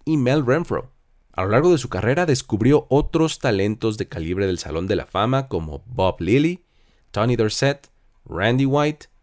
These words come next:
Rayfield Wright y Michael Irvin. Jerry Jones le dedicó unas sentidas palabras.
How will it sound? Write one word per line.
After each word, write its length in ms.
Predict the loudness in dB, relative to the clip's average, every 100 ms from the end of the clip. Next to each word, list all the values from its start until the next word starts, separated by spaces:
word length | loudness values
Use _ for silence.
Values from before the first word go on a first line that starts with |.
| _ -4
Rayfield 520 | 0 0 2 2 4
Wright 380 | 2 0 -6 -12 _ _
y 100 | -6
Michael 480 | -4 -4 -2 -2 -2
Irvin. 400 | -2 -4 -10 -18 _ _ _ _ _ _ -10 -8 2
Jerry 240 | 6 6
Jones 360 | 4 2 0 2
le 100 | 4
dedicó 440 | 4 4 4 2
unas 360 | 4 2 2 0
sentidas 680 | 0 -2 -4 -2 0 0 -2
palabras. 600 | -8 -10 -14 -14 -16